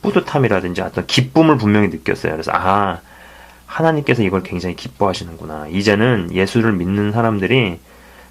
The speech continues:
자기의, 어, 신분을 적극적으로 밝히면서 이런 것들을 참여를 해야 되는구나. 이젠 이런 시대구나.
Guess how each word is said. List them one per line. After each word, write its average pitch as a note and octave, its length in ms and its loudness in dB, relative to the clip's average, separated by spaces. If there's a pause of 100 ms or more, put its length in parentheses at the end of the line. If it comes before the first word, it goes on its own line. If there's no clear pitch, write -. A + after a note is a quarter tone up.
자기의, F#2+ 720 0 (120)
어, D2+ 460 -4 (1000)
신분을 F#3+ 600 4 (480)
적극적으로 F#2+ 580 0
밝히면서 F#2+ 720 -2
이런 G#2 260 2
것들을 F#2 340 -2
참여를 F#3 460 2
해야 F#3 200 2
되는구나. F#2+ 560 0 (840)
이젠 G2 200 2
이런 G2+ 220 2
시대구나. F2 600 -2